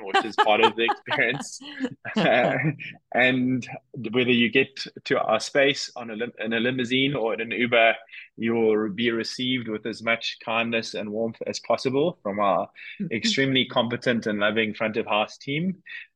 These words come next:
Speaker 1: And you would have the opportunity to opt in to our citywide WhatsApp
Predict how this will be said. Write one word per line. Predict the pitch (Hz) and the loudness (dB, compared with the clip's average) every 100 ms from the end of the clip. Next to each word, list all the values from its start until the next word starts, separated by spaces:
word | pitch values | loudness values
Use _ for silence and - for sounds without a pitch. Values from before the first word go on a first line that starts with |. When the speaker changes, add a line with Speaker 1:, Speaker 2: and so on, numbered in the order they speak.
| - | -2
Speaker 1:
And | 113 110 110 | 2 2 2
you | 98 | -2
would | 113 | -2
have | 117 113 | 0 0
the | |
opportunity | 120 - 110 - 120 107 117 107 - | 0 -4 -6 -8 -6 -4 -2 -2 -2
to | 123 110 107 107 104 - | -2 2 2 2 -2 -2
opt | 113 - - | -2 -2 -2
in | 123 147 147 - | -2 -2 -6 -2
to | 120 110 | 0 2
our | 69 101 101 | 2 4 2
citywide | - 117 110 104 104 104 - _ 101 | -2 -4 -2 0 0 -2 -6 _ -10
WhatsApp | - - | -6 -2